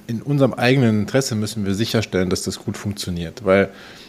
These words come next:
die Mitarbeiterin oder der Mitarbeiter wird unterschiedlich gute Leistung am Ende bringen, ähm, abhängig davon, wie er sich fühlt, wie, wie gut, wie zufrieden er ist, wie, wie aufgehoben und, und gewollt er sich fühlt, gebraucht, ja, und so weiter.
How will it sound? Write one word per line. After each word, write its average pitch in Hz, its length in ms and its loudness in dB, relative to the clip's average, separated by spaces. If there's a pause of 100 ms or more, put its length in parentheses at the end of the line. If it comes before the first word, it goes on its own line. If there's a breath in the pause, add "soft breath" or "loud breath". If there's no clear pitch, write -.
(480 loud breath)
die 107 100 -2
Mitarbeiterin 127 680 4
oder 107 160 2
der 92 100 2
Mitarbeiter 110 580 2
wird 98 140 0
unterschiedlich 107 800 -2
gute 101 200 -2
Leistung 117 380 2
am 110 100 -2
Ende 101 220 -2
bringen, 95 400 0 (300)
ähm, 90 340 2 (720)
abhängig 110 400 0
davon, 101 300 0
wie 104 40 6
er 104 60 8
sich 95 180 -2
fühlt, 117 240 4
wie, 92 160 -2
wie 104 120 -4
gut, 117 200 -4
wie 101 60 -8
zufrieden 123 400 4
er 98 140 4
ist, 95 160 0
wie, 104 160 0
wie 98 100 0
aufgehoben 117 540 4
und, 107 140 -2
und - 380 -4 (540 loud breath)
gewollt 117 320 4
er 117 80 4
sich 107 180 -4
fühlt, 113 280 -2
gebraucht, 98 580 0
ja, - 140 4
und 95 160 -2
so 92 80 -4
weiter. 85 320 -2